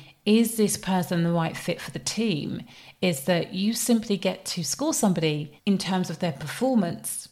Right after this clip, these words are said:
in alignment with the values. And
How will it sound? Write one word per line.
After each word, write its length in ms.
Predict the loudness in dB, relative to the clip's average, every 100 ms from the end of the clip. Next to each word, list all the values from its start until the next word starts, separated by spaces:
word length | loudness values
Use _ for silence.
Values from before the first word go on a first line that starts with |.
| _
in 280 | -2 2 2
alignment 600 | 2 0 2 2 2 2
with 220 | 0 0
the 80 | -2
values. 720 | -2 0 -2 -4 -6 -6 -8 -10 -18 -14 0
And 320 | 4 4 4